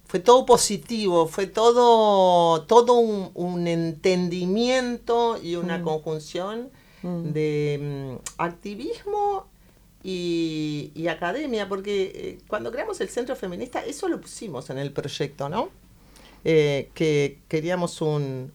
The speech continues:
Speaker 1: conocimiento situado
Speaker 2: Mm.
Speaker 1: y que queríamos un saber, eh, académico que fuera al mismo tiempo fuente del saber práctico.
Speaker 2: Mm, mm,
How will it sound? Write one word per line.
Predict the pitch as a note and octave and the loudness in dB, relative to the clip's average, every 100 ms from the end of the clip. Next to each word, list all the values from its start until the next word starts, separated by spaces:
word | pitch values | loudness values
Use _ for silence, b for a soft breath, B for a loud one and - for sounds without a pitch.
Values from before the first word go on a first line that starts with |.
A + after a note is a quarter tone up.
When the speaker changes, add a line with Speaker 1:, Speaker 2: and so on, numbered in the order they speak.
| - | -8
Speaker 1:
conocimiento | C3 C#3+ - C#3+ C#3+ C#3+ C3 B2 | -8 -6 -8 -6 -6 -4 -6 -6
situado | - C3 - E3 F3 D#3+ E3+ G#3 - - | -10 -12 -2 2 2 2 -2 -6 -12 -10
Speaker 2:
Mm. | E3+ E3+ D#3+ D#3 | -6 -6 -8 -6
Speaker 1:
y | D#3 | -6
que | D3+ D3+ | -2 -2
queríamos | D3 C#3+ D#3+ E3 D#3+ - | 0 -2 -2 -2 -4 -4
un | D3+ D3+ | -2 -2
saber, | C#3+ C#3+ C3+ F3 G3 A3 b b b b _ _ | -2 0 4 4 4 0 b b b b _ _
eh, | - D3 - | 0 0 2
académico | D#3 D3+ D3+ E3 F3+ F3 F3+ | 2 4 4 4 2 0 0
que | D#3 | -2
fuera | - E3 D#3+ | 2 4 4
al | D3+ | 4
mismo | D#3 D#3 D#3 | 4 2 0
tiempo | D#3+ D#3+ D#3 E3+ E3+ E3 - | 0 0 4 4 4 4 0
fuente | - - F3 E3 D#3+ E3+ E3+ | -8 2 4 4 4 0 0
del | - C#3 | -2 -4
saber | B2+ C3+ C#3 C#3 | -2 -2 -2 -2
práctico. | A#2 F#2+ - - - A2+ - | -4 -4 -8 -12 -14 -14 -10
Speaker 2:
Mm, | E3+ D#3+ E3 - | -8 -8 -10 -14
mm, | F3 | -14